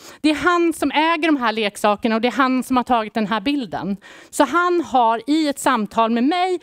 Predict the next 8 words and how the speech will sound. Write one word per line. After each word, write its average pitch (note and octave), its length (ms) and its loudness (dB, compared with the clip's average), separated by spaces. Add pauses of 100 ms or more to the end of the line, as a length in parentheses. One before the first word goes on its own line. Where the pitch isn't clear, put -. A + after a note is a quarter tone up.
(160)
kommit F4 240 2
fram G#3+ 200 0
till A3 100 0
att - 60 -6
han D4 200 2
vill B3 180 -4
absolut C4+ 1000 -2
inte F#3 480 -2